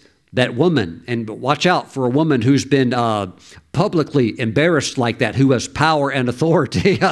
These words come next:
<laughs> She didn't forget it. And the next thing you know, he's got his head being taken off because of a young teenage girl that performed a dance routine. Wow. Wow.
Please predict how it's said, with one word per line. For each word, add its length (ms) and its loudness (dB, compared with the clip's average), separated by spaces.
<laughs> 220 -12
She 160 0
didn't 200 4
forget 380 4
it. 400 -4
And 160 2
the 60 4
next 300 2
thing 180 2
you 100 6
know, 300 4
he's 240 4
got 180 0
his 160 -4
head 340 0
being 260 4
taken 340 2
off 480 0
because 520 -2
of 140 -6
a 40 0
young 280 2
teenage 400 4
girl 240 2
that 160 -2
performed 420 0
a 60 0
dance 360 -2
routine. 480 -6
Wow. 680 -2
Wow. 600 -2